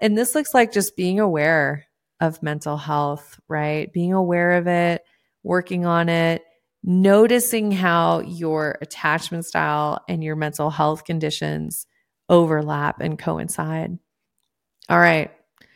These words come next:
Number four, we have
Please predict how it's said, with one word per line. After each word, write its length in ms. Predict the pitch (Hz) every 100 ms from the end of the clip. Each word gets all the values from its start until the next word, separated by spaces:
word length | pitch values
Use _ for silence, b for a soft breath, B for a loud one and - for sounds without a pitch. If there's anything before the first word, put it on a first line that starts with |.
| b b b b -
Number 1120 | 190 185 190 208 214 208 202 202 196 196 196 _
four, 960 | - - 208 208 180 160 156 160 175 196 _
we 160 | 180 185
have 640 | 175 160 160 160 180 -